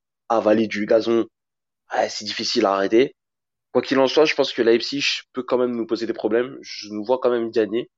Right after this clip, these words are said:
En tout cas, je l'espère. Mais, euh, ce sera pas un match si simple que ça, parce que même si, voilà, le score, euh, le score au match aller, euh, enfin, au match aller face à Donetsk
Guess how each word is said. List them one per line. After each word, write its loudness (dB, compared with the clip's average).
En -20
tout -20
cas, -6
je -10
l'espère. -4
Mais, 4
euh, 6
ce -4
sera -2
pas 2
un 4
match 0
si -12
simple -6
que -10
ça, -4
parce -8
que -8
même -2
si, -8
voilà, 4
le -4
score, 0
euh, 4
le -8
score -2
au 2
match -2
aller, 2
euh, 0
enfin, -6
au -4
match -2
aller 0
face -8
à 0
Donetsk -6